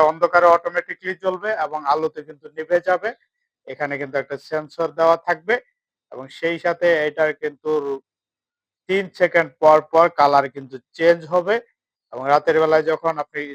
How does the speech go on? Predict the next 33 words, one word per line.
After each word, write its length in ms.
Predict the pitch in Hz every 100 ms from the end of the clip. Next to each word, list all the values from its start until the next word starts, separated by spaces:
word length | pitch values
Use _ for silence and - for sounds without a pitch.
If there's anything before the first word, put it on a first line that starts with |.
| -
স্পেশাল 460 | _ 156 - 156 147 147
করে 220 | 147 139 143 139 139 131 - _
রাতে 200 | 139 135 139
যখন 160 | 139 143 135
লাইটটা 280 | 139 151 135
অফ 80 | 143 _
করে 120 | 165 165
দিবেন, 180 | 170 175 143
আপনার 200 | 147 143 135
ঘর 160 | 147 143 -
কিন্তু 240 | 147 151 156 147 151
একদম 400 | 147 135 - 151 147 _ _ _ _ _ _ _ -
একটু 180 | 139 - 139 151
পর 140 | 143 139
পর 120 | 147 135
রং 120 | 143 143 -
পরিবর্তন 420 | 139 139 143 143 143
হবে, 140 | 165 156
এবং 120 | 135 123
বিষয়টা 280 | 131 147 135 131
কিন্তু 140 | 131 127
অনেক 180 | 123 127 - -
সুন্দর 300 | - 151 147 143 135
একটা 140 | 139 120
ঘুমের 300 | 139 139 139 135
প্রতিশ্রুতি 560 | 135 127 120 - 123 131 127
কিন্তু 180 | 123 123 127
নিয়েই 300 | 135 143 196 _ _ _ _ _ _ _
এই 120 | 139 131
ভালোবাসা 380 | 131 131 131 131 123
দিবসের 340 | 127 131 131 123 -
স্পেশাল 380 | 127 - 123 123 101 _ - 139
অফার 240 | 156